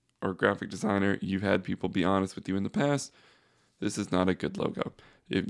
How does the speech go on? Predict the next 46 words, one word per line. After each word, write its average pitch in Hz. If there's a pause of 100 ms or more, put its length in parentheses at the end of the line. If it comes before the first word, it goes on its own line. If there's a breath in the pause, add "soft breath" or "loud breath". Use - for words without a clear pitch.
(160)
maybe 110
check 107
it 101
out. 101
I 101
can't -
remember 101
their 92
name. 90
It's 87
Chelsea 107
something. 92 (480 soft breath)
You 104
can 104
find 92
it 90
on 87
Twitter, 87
I'm 90
sure. 92
Just 92
look 101
up -
Panthers 90
logo 92
redesign 92 (540 soft breath)
or 92
just -
Google 90
it, 90
whatever 92 (160)
you -
use, 92
you 95
can 90
find 92
it. 95 (380 soft breath)
But 98
the 92 (880)
Panther 123
looks 107
like 110
it 107
has 110
a 90
mustache, 120